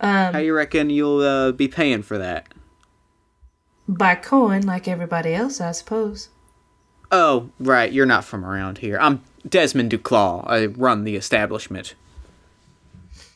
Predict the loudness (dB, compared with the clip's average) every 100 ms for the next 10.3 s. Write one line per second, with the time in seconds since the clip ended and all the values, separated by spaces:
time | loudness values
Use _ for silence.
0 | _ _ _ _ _ _ _ _ _ _
1 | -8 -2 0 2 0 -2 -2 -2 -2 -6
2 | -4 -6 -6 -8 -4 -4 -2 -4 -4 -14
3 | -14 -10 -10 -12 _ _ -4 0 0 -2
4 | -10 -16 _ _ _ _ _ _ _ _
5 | _ _ _ _ _ _ _ _ _ _
6 | _ _ _ _ _ _ _ _ -10 -10
7 | -2 2 2 0 -2 -2 0 0 0 -2
8 | 0 0 2 0 -4 -6 -2 0 2 2
9 | 0 -2 -6 0 2 2 0 0 0 -2
10 | 0 -2